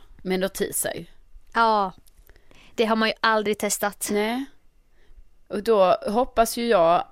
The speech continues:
Speaker 1: alltså det skulle man ju vilja veta då, om det är så här att när man skickar ett S M S till sig själv,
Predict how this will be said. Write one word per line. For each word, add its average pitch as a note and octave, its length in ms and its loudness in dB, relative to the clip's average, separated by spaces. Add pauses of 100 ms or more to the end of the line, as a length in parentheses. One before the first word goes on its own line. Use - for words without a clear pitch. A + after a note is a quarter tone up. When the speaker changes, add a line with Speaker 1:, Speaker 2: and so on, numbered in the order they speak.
Speaker 1:
alltså G3+ 300 -6
det G3+ 260 -4
skulle A3+ 260 -8
man A3 120 -4
ju G#3+ 60 -6
vilja G3+ 160 -2
veta G3 240 -4
då, E3 320 -2 (140)
om F#3+ 180 -6
det F#3 80 -2
är F3+ 80 -2
så - 140 -4
här D#3+ 140 -2
att D#3+ 140 -10
när F3+ 380 -2
man F3 140 -4
skickar F3 280 -6
ett - 80 -8
S - 200 -10
M F3+ 80 -4
S E3+ 160 -8
till E3 160 -8
sig F3 160 -6
själv, A#3+ 540 0